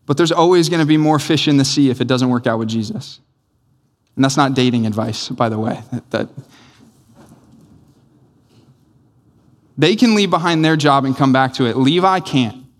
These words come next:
He leaves his tax booth for good. He is immediately and radically obedient to the call of Christ on his life.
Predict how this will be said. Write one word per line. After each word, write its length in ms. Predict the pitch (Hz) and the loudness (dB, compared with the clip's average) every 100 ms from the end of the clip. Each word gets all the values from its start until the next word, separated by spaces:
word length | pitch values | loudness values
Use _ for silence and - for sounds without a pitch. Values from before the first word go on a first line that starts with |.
| _ | _
He 200 | - 214 | 0 0
leaves 400 | 196 185 202 - | 2 0 0 0
his 120 | 175 | 0
tax 380 | - 175 160 - | 0 0 0 -2
booth 440 | 143 143 139 - - | 0 0 0 -10 -4
for 180 | 143 | -2
good. 320 | 113 120 98 - _ _ _ _ _ _ _ _ _ _ | -2 -4 -6 -14 _ _ _ _ _ _ _ _ _ _
He 220 | 180 180 | -2 2
is 120 | 151 | 2
immediately 800 | 143 131 127 156 156 143 127 127 123 | 2 2 2 2 2 0 0 -2 0
and 240 | 127 123 | 0 2
radically 600 | 139 147 147 139 139 123 | 2 2 0 0 0 0
obedient 760 | 131 120 143 143 139 131 131 131 | -2 -2 0 2 2 2 -2 -4
to 100 | 127 | -4
the 140 | 131 | -2
call 460 | 127 - 135 139 139 | -4 -2 0 0 -4
of 120 | 131 | -8
Christ 440 | - 135 131 - - - - | -4 -2 -2 -6 -14 -8 -2
on 120 | 131 | 0
his 240 | 131 127 | 0 0
life. 460 | 127 113 113 - | -2 -4 -6 -12